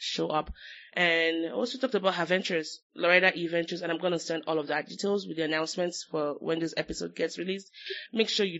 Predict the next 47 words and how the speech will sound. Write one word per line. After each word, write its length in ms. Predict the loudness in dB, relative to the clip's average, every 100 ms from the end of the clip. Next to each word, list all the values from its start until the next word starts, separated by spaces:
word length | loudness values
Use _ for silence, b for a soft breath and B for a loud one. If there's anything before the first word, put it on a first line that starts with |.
| -8
do, 200 | -6 -4
you 120 | -2
know, 100 | -4
contact 420 | -4 -6 -4 -4
her. 100 | -6
She's, 300 | -6 -6 -6 -2
I 80 |
mean, 300 | 2 4 4 0 b b b b -2
I'm 140 | 2
not 140 | 4 4
gonna 280 | 6 6 2 _ _ _ _ -2
just 180 | 0 2
recommend 340 | 0 0 2
anybody, 640 | 2 2 2 0 -4 -12 _ _
you 140 | -2
know, 160 | 2 2
without 240 | 2 0
using 240 | 0 -2 -2
them. 200 | -2 4
That's 220 | 6 10
why, 300 | 12 10 8 -4 _ -2
as 160 | 2
an, 360 | 2 2 0 -6 _
when 160 | 0 4
I 60 |
used 120 | 4 2
to 60 |
sell 220 | 0 2 2
Avon, 280 | 0 -2 -2
for 160 | -4
example, 480 | -4 -4 -4 -4 -8 b b 0
it 60 |
was 140 | 2 6
very, 340 | 6 6 2 -4
it 80 |
was 160 | 0 2
very 200 | 4 4
difficult 420 | 2 -4 -2 -2
for 120 | -2 -4
me 140 | -4
'cause 160 | -4 0
I 40 |
had 160 | 4 4
a 40 |
lot 120 | 4
of 80 | 0
inventory. 460 | -2 -4 -6 -6